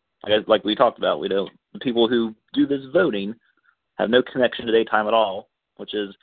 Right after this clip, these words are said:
a ridiculous way to do this whole process. I, it's, it's, like, all flawed, in my opinion.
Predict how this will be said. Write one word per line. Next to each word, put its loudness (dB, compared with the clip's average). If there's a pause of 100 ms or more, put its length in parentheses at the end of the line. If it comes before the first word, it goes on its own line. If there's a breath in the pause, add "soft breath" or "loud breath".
(300 soft breath)
a -2
ridiculous -2
way 2
to -6
do -4
this 0 (100)
whole 4
process. -2 (120)
I, -2
it's, -8
it's, -12
like, -4
all 4 (100)
flawed, -4
in -16
my -2
opinion. -18